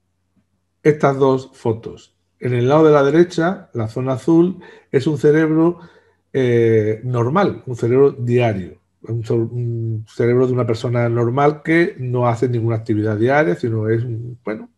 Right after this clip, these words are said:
cerebro, eh, una persona que no hace ejercicios, que no hace nada, y lo tenemos ahí. Y en cambio,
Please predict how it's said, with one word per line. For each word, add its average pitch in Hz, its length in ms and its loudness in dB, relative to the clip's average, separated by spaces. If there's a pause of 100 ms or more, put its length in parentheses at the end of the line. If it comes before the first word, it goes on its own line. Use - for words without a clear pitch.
(840)
cerebro, 135 720 2 (400)
eh, 123 160 -2
una 123 200 -2
persona 131 400 -4
que 120 400 2
no 120 560 -4
hace 113 220 -4
ejercicios, 170 760 2
que 117 100 -2
no 117 100 -2
hace 113 160 -6
nada, 156 380 0
y 120 60 -2
lo 110 100 0
tenemos 107 340 -4
ahí. 92 220 -10
Y 147 100 -4
en 185 100 -2
cambio, 185 420 2